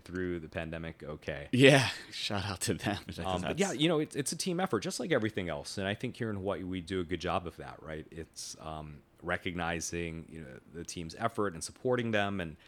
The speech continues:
Speaker 1: not being, you know, overbearing, right? It's, it's not a dictatorship.
Speaker 2: Yeah.
Speaker 1: Um, but also, like, spurring them to action, 'cause, you know, what good is a committee if they don't do anything?
Speaker 2: Yeah.
Speaker 1: So it's like, there's a little bit of push and pull, you know?
Speaker 2: If they're always arguing or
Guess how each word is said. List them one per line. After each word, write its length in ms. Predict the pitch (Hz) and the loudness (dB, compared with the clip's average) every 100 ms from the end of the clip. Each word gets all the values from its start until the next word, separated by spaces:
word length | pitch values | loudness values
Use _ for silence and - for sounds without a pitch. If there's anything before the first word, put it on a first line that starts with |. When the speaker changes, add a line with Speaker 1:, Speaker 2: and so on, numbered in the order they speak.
| - - - | -20 -16 -2
Speaker 1:
not 300 | 101 110 - | 0 0 -2
being, 460 | 101 95 90 87 - | 0 0 0 -4 -8
you 100 | 85 | -12
know, 80 | 78 | -4
overbearing, 680 | 107 113 98 87 85 82 82 | -2 0 0 0 0 -2 -2
right? 280 | 82 90 85 | -2 -2 -2
It's, 260 | 87 - | -6 -6
it's 240 | 73 - 92 | -12 -10 -4
not 180 | 87 | -2
a 40 | 85 | -2
dictatorship. 720 | 80 - 85 80 73 80 85 - - | -6 -8 -6 -6 -8 -10 -12 -16 -2
Speaker 2:
Yeah. 280 | 90 82 87 - | 2 2 0 -6
Speaker 1:
Um, 260 | 87 90 82 | -4 -2 -2
but 120 | 98 | -6
also, 320 | 104 113 120 | -2 0 2
like, 180 | 101 92 | 2 0
spurring 400 | - - 98 98 | -2 -2 0 0
them 120 | 92 85 | -2 -2
to 100 | 85 | -2
action, 380 | 82 - 73 67 - | -2 -4 -14 -14 -10
'cause, 240 | 80 - | -8 -6
you 60 | 85 | -4
know, 80 | |
what 240 | 85 101 - | -2 -2 -2
good 140 | 101 | -4
is 100 | 87 | -4
a 40 | 82 | -8
committee 480 | - 90 85 82 78 | -6 -4 -4 -4 -8
if 240 | - - - | -12 -20 -16
they 100 | - | -10
don't 100 | 80 | -8
do 160 | - 71 | -8 -12
anything? 300 | 65 - - - | -14 -18 -20 -2
Speaker 2:
Yeah. 220 | 90 82 85 | 0 0 -2
Speaker 1:
So 120 | - | -6
it's 120 | 85 - | -4 -2
like, 320 | 90 82 - 98 | -2 -4 -12 -6
there's 260 | 95 - | -2 -2
a 60 | 98 | -2
little 140 | 107 | -2
bit 100 | 120 | 0
of 100 | 131 | -2
push 220 | - 139 | 0 -2
and 100 | 135 | -2
pull, 300 | - 151 95 82 | 0 2 2 0
you 120 | 87 | -4
know? 240 | 90 104 - - - _ _ | -2 -4 -8 -20 -20 _ _
Speaker 2:
If 140 | - - | -8 4
they're 120 | 92 | 8
always 180 | 92 87 | 8 8
arguing 540 | - 92 90 87 85 82 | 8 8 8 4 0 0
or 160 | 87 | -4